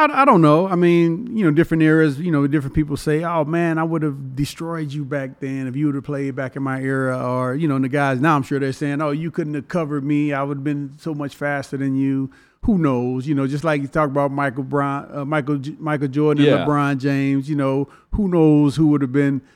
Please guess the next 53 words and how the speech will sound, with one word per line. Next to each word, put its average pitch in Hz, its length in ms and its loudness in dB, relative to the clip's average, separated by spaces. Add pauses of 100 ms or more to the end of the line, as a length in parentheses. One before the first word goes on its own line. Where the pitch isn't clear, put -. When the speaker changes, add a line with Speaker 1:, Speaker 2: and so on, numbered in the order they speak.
(120)
Speaker 1:
the 135 60 -8
best? 131 260 -2
They, 160 100 2
they, 156 220 -6
they, 156 180 -4
we, 175 180 2
we 165 160 4
would 156 120 6
have 139 100 2
seen 156 220 2
some 127 140 -4
great 139 240 -2
games, 127 360 -6
though. 120 320 -6 (160)
Speaker 2:
But 139 120 0
the 139 60 0
rules 165 220 4
are 131 40 -6
so 147 200 0
different 131 560 -2 (300)
in 117 140 0
the, 107 220 -4
in 113 200 2
the 104 100 0
N 117 180 -2
F 110 140 -4
L 107 100 0
compared 107 360 -2
to 92 40 -10
the 95 160 -4
N 98 120 -4
B 90 180 -6
A, 78 260 -8 (120)
right? 98 280 -2
Like, 98 200 -4 (560)
for 135 200 0
eras, 104 440 2
I'm 82 140 -6
saying. 80 260 -4
Speaker 1:
Oh, 226 100 6
yeah, 208 300 4
yeah, 214 340 2
they, 214 220 2
they 208 160 4
are. 156 320 4
They, 170 160 -2
they 175 120 2
have 165 240 6
changed 151 380 2
quite 147 240 2
a 131 60 0
bit. 139 340 4
Um, 135 560 -4